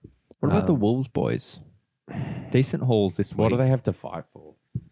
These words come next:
Speaker 2: And their fixtures aren't fantastic, weren't they?
Speaker 1: United, Everton, Arsenal.
Speaker 3: Yeah, I just
Speaker 1: Maybe the next two? Probably not.
Speaker 2: I
Speaker 3: I'd
Speaker 2: don't know,
Speaker 3: definitely
Speaker 2: man.
Speaker 3: go Vinya. Vinya's killing it, man.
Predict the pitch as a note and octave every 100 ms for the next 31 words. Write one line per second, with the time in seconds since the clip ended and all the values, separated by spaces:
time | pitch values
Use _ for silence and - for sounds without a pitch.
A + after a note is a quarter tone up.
0 | _ G2+ A2 A2+ - - A#2+ - - F#3+
1 | - - G#2 G2 F#2+ - - F#2+ D#2+ -
2 | F2 - F2+ - C#2+ - F#2+ F3 _ _
3 | - B2 A#2 A#2+ B2+ - G#2+ G#2 - F2
4 | E2+ E2+ - D2 A#1 - - - - -
5 | - - - G2 - - - - - -
6 | C3+ D3 C#3 C3+ - C#3+ G#3 A3+ - -
7 | - - - - - - C3 A#2+ B2 E3+
8 | - - - F#2 A#2 G#2+ F#2+ G#2+ - G2
9 | D#2+ D#2+ F3 E3 F2+ D3 - G3 C4+ C4+
10 | - - - - C3+ C4 F3 - D#2+ D2+